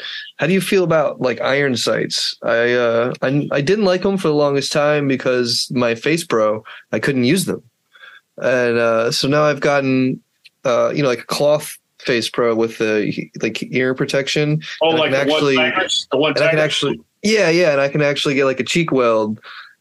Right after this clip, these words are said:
Speaker 1: And, uh, you know, I don't mind iron sights now.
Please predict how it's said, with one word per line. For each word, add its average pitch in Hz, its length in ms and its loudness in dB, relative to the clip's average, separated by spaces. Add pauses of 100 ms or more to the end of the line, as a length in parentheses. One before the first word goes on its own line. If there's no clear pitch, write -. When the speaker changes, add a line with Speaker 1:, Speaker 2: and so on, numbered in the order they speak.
(220)
Speaker 1:
And, 123 320 2
uh, 117 400 2
you 175 100 0
know, 196 340 0 (260)
I 160 80 0
don't 190 160 2
mind 214 280 2
iron 120 240 0
sights 113 400 -2
now. 110 400 -2